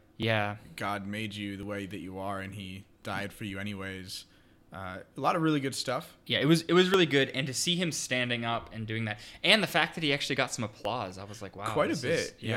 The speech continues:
Speaker 1: yeah.
Speaker 2: And you saw people kinda nodding their head around, which was really, um, just kind of encouraging, I
Speaker 1: Mm-hmm.
Speaker 2: think.
Speaker 1: So I think there's a lot of Christians in Hollywood that are afraid to be Christian.
Speaker 2: Sure.
Speaker 1: Um, and I think that they're taking a stand, which I think is good.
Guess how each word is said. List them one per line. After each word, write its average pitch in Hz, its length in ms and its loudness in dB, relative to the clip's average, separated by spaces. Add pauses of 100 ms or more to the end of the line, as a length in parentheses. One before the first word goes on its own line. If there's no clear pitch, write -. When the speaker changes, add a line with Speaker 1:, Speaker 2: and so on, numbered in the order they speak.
(160)
Speaker 1:
yeah. 113 60 -4
Speaker 2:
And 113 120 -4
you 117 100 -4
saw 131 200 -2
people 131 260 -4
kinda 120 220 -4
nodding 104 400 -2
their 101 140 -4
head 107 320 -4 (280)
around, 101 380 -4
which 131 160 -6
was 160 220 -2 (180)
really, 139 540 0 (720)
um, 98 440 -8 (580)
just - 120 -10
kind 175 140 -2
of 147 40 -2
encouraging, 131 640 -4
I 135 40 -6
Speaker 1:
Mm-hmm. 131 160 -4
Speaker 2:
think. 160 280 -8 (240)
Speaker 1:
So 190 100 6
I - 20 8
think 247 140 6
there's 240 80 2
a 208 40 8
lot 147 200 8
of - 80 2
Christians 107 540 0
in 110 160 -4
Hollywood 160 600 -4 (380)
that 107 120 0
are 107 40 0
afraid 104 360 2
to 95 60 -6
be 80 100 -10
Christian. - 520 -10 (120)
Speaker 2:
Sure. 95 340 -8 (160)
Speaker 1:
Um, 101 420 -2 (600)
and 107 100 -6
I 101 40 -4
think 107 240 -2
that 104 120 -10
they're 101 340 -2 (120)
taking 123 240 -2
a 139 40 -6
stand, 160 340 -6
which - 160 -14
I 113 40 -14
think 113 160 -14
is - 80 -16
good. - 220 -14